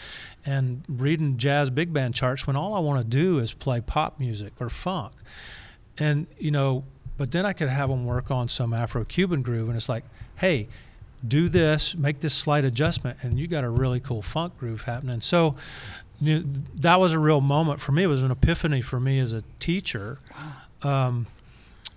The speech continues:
Speaker 1: and, and then, yeah, translate that to, to those moments when students, when it really
Speaker 2: Yeah,
Speaker 1: makes
Speaker 2: when
Speaker 1: sense to
Speaker 2: it's
Speaker 1: them.
Speaker 2: it
Speaker 1: And, and again, I'll, I'll, I'll go back to, to the, uh, the young lady I was having a lesson with earlier today.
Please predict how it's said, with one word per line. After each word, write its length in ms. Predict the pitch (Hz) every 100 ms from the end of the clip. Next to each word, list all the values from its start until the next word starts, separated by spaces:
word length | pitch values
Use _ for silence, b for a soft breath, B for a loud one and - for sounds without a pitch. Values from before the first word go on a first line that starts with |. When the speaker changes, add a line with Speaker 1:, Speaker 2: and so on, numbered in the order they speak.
| -
Speaker 1:
and, 380 | 147 143 139 180 -
and 160 | 135
then, 200 | 135 131
yeah, 220 | 147 123 - - - - - - - - -
translate 580 | 156 147 127 131 127 131
that 260 | 123 120
to, 500 | - 120 113 113 277 - -
to 140 | - 123
those 240 | 123 113
moments 400 | 135 131 131 -
when 120 | 117
students, 560 | - - 143 123 - -
when 100 | 120
it 60 |
really 400 | 139 127 113 117 120 - - - B B B
Speaker 2:
Yeah, 200 | - 123
Speaker 1:
makes 140 | 104 120
Speaker 2:
when 60 |
Speaker 1:
sense 240 | 139 131 -
to 80 | 123
Speaker 2:
it's 60 |
Speaker 1:
them. 320 | 127 131 123 B B B B B B
Speaker 2:
it 100 | -
Speaker 1:
And, 120 | 180
and 180 | 190 180
again, 360 | 190 165 202 135
I'll, 400 | 131 - 175 -
I'll, 260 | 165 151 147 -
I'll 160 | 135 135
go 200 | 156 156
back 340 | 151 - -
to, 320 | - 143 127 - -
to 280 | 143 131 123
the, 260 | 123 120 139
uh, 220 | 120 117 B B B B B - - -
the 100 | 135
young 200 | 143 143
lady 260 | 139 131
I 40 | 127
was 120 | -
having 220 | 143 131
a 40 | 127
lesson 280 | 123 - 127
with 140 | 123
earlier 320 | 123 120 117
today. 420 | - 135 151 117